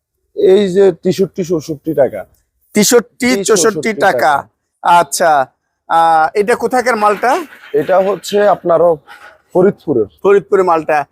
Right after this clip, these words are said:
Speaker 2: আর এইদিকে আর কি মাল আছে?
Speaker 1: এদিকে আর মাল আছে আপনার হচ্ছে মাগুরার পেঁয়াজ আছে।
Speaker 2: মাগুরার পেঁয়াজটা কত বিক্রি করছেন?
Speaker 1: মাগুরার পেঁয়াজটা পঁয়ষট্টি টাকা বিক্রি করতেছি।
Speaker 2: পঁয়ষট্টি টাকা মাগুরি
Speaker 1: আপনার
Speaker 2: পেঁয়াজ।
Speaker 1: হচ্ছে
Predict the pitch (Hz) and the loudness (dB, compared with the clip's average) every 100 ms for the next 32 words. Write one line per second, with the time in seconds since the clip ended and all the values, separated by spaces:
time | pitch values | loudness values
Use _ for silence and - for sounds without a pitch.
0 | _ - 196 226 247 269 254 - 254 220 | _ -4 0 0 0 2 0 0 -2 0
1 | 208 196 - 220 226 170 170 185 196 175 | 0 0 -2 -6 -6 -10 -8 -2 -2 0
2 | 175 170 165 - 190 147 170 175 175 196 | 0 0 -2 0 0 2 0 0 0 0
3 | 185 185 175 180 160 175 156 135 120 113 | 2 2 4 2 2 0 0 0 -2 0
4 | 202 226 233 233 233 262 226 208 190 202 | 0 2 0 0 -4 -2 -4 -4 -8 -4
5 | 170 165 170 180 160 175 - 185 175 156 | -2 -2 -2 -4 -2 -4 -2 -2 -2 -2
6 | 151 170 156 160 160 - 131 127 - 120 | -6 -2 0 0 -2 -6 -6 -6 -6 -10
7 | - 101 214 220 - 220 214 226 220 202 | -10 -2 0 0 -2 -4 -4 -2 0 0
8 | 190 196 196 143 151 - 175 185 196 180 | 2 0 -2 -2 -4 -2 -2 0 0 0
9 | - - 214 175 | -4 -4 0 0